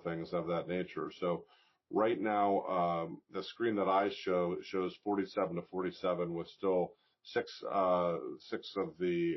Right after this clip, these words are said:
uh, running, uh, you know, the situations, uh, for Senate being up in the air. But if you're looking at really,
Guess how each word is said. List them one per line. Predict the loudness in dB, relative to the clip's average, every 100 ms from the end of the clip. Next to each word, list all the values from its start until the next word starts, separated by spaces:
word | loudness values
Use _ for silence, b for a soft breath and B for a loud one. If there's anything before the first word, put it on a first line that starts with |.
| -2
uh, | -2 0 -2 -4 -6 -12 _ _ -20 _ _
running, | 0 2 2 2 0 -2
uh, | -2 -2 -2
you | -2
know, | -2
the | -2 -6
situations, | -6 -2 -4 -4 -8
uh, | -4 -4 -4 -8 -6
for | -6 -8 -20 -12
Senate | -4 -2 -2
being | -4 -6
up | -8 -4
in |
the | 0
air. | 2 0 -4 b b b -2
But | 0
if | 2
you're | 4
looking | 4 2 2
at | 2 2 2 0 -4 b b -2
really, | 4 6 8 6 4